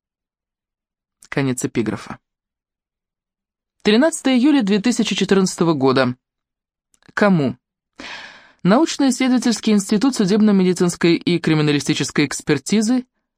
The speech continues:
нии, С М К Э, лаборатория идентификации жертв катастроф, заведующему Ж.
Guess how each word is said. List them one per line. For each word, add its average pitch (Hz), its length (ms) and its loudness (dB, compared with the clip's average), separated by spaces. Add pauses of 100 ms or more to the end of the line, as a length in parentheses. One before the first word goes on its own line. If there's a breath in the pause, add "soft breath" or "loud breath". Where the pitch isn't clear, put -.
(140)
нии, 151 520 0 (500)
С 147 260 -2
М 131 140 0
К 131 340 -2
Э, 247 200 0 (600)
лаборатория 226 760 2
идентификации 214 1000 0
жертв 185 400 -2
катастроф, - 1080 -2
заведующему 185 1120 0
Ж. 160 440 0